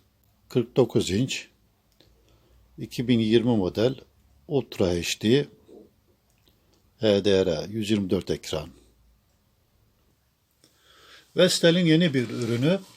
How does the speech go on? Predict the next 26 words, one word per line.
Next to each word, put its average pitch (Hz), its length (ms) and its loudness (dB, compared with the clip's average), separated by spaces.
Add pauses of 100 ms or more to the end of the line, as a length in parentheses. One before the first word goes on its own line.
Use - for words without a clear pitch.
(1400)
led 151 220 4 (100)
T 101 220 -4
V, 139 220 0
Vestel 143 380 2
Smart, 131 460 0 (260)
dahili 135 380 2
H 135 260 0
D 139 60 -6
uydu 123 260 0
alıcısı 117 420 -2
var, 90 180 -2
dört 92 220 -8
K, 135 300 -2 (1080)
dahili 139 440 4
Wi-Fi, 127 560 4 (2000)
kırk 165 260 -4
dokuz 160 360 -2
U 147 220 0
D 147 180 4
dokuz 139 400 -2
bin 143 100 -6
yüz 139 180 -2
altmış 135 320 0
serisi 120 400 -6
olarak 101 300 -4
geçiyor. 123 560 -4